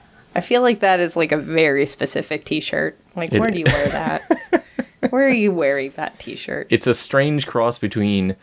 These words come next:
Speaker 2: board game and mushroom humor.
Speaker 1: Right. Like, I mean, this whole game is kind of, like, a strange, like, theme for a board game.
Speaker 2: Yes.
Speaker 1: But for that, those, like, two people out there, it's gotta be the most amazing thing ever. Like,
Speaker 2: They're
Speaker 1: if
Speaker 2: really
Speaker 1: you're
Speaker 2: excited
Speaker 1: super
Speaker 2: about
Speaker 1: into
Speaker 2: it.
Speaker 1: mushrooms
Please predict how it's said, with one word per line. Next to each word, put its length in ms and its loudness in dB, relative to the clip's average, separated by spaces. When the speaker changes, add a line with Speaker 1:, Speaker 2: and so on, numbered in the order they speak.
Speaker 2:
board 480 0
game 440 2
and 260 2
mushroom 640 0
humor. 580 -4
Speaker 1:
Right. 420 0
Like, 160 2
I 60 2
mean, 160 2
this 160 0
whole 180 2
game 360 2
is 180 -2
kind 200 -2
of, 60 -6
like, 160 -2
a 60 -2
strange, 920 -2
like, 640 -2
theme 640 -2
for 220 -2
a 40 0
board 320 -4
game. 480 -6
Speaker 2:
Yes. 480 -4
Speaker 1:
But 220 4
for 200 -2
that, 220 0
those, 200 0
like, 220 0
two 180 -2
people 360 2
out 240 2
there, 380 2
it's 160 -6
gotta 240 4
be 80 2
the 100 0
most 280 -4
amazing 380 -4
thing 180 -4
ever. 340 -4
Like, 140 -2
Speaker 2:
They're 100 2
Speaker 1:
if 60 2
Speaker 2:
really 140 4
Speaker 1:
you're 80 -2
Speaker 2:
excited 260 0
Speaker 1:
super 160 2
Speaker 2:
about 80 2
Speaker 1:
into 140 0
Speaker 2:
it. 40 -8
Speaker 1:
mushrooms 680 -4